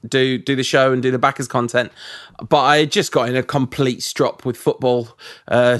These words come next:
during this game and went out instead. 'Cause the thing is, it would have been fine, but the sun was shining, and it's been a long, cold,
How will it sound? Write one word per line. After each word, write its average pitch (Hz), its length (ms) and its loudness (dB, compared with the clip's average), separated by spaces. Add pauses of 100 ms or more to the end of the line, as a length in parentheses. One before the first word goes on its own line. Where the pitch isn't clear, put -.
during 120 240 0
this 120 160 -4
game 123 280 2
and 120 140 0
went 120 160 0
out 120 300 -2
instead. 120 480 -2
'Cause 160 160 -2 (240)
the 180 100 0
thing 254 220 2
is, 160 160 2
it 175 120 2
would 202 140 2
have 214 60 0
been 208 160 0
fine, 175 400 2
but 160 140 2
the 151 60 -4
sun 151 280 2
was 143 100 0
shining, 135 520 2 (360)
and 139 140 2
it's 147 100 -4
been 185 180 0
a 175 60 4
long, 160 600 4 (320)
cold, 135 680 2